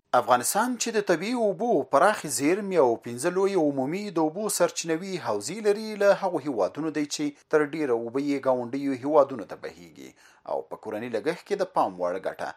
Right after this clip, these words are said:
نه ترې اخیستل کیږي. افغانستان هر کال اته څلوېښت میلیارده متره مکعب اوبه د مدیریت د نشتون له امله لاسه ورکوي او ګاونډیو هیوادونو په تیره بیا پاکستان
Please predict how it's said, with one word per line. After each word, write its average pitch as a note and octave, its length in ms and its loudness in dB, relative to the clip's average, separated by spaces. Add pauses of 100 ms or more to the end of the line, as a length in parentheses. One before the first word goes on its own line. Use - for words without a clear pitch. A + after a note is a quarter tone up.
(440)
نه F3+ 100 -2
ترې - 120 -10 (100)
اخیستل - 260 -12 (120)
کیږي. C#2+ 380 -20 (300)
افغانستان G3+ 540 4
هر A3+ 140 0 (120)
کال - 120 -4 (360)
اته - 160 -4 (140)
څلوېښت E3 640 -6
میلیارده D3 520 2
متره D#3 280 -6
مکعب B2+ 280 -2
اوبه G#2+ 240 2 (460)
د G2+ 100 -8
مدیریت G#2+ 380 -4
د C#3 100 -2
نشتون D#3+ 460 -8
له - 140 0
امله C3+ 260 4
لاسه - 320 0
ورکوي D2+ 400 -18 (240)
او F#2+ 80 0 (100)
ګاونډیو G2 560 -2
هیوادونو C#3+ 440 -4 (340)
په G#3 160 -4
تیره F3+ 260 0
بیا - 100 -8 (340)
پاکستان D#3 440 -4